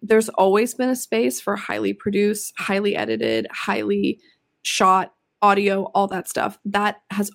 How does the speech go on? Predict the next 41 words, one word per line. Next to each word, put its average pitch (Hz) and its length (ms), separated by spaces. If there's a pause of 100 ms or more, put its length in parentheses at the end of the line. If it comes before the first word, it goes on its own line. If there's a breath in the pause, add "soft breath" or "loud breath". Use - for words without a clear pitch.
always, 208 760 (220)
like, 202 240
if 202 80
there's 208 220
two 240 120
people 220 260
that 202 120
are 180 60
exactly 196 400
the 202 100
same 196 320
and 202 140
one 190 140
has 196 140
better, 190 480 (300)
one 233 160
has, 202 180
like, 190 180
better 190 200
visuals, 220 440
they're 202 140
always - 260
gonna, - 200 (100)
like, - 240
do - 140
better. - 420 (380)
But 233 180
al-, 262 240
also, 220 420
like, - 200
not 220 200
to, - 80
like, 208 140
totally - 280
disregard, - 580 (120)
like, - 300
I 208 60
think 202 260
some - 240
of 104 80
those - 320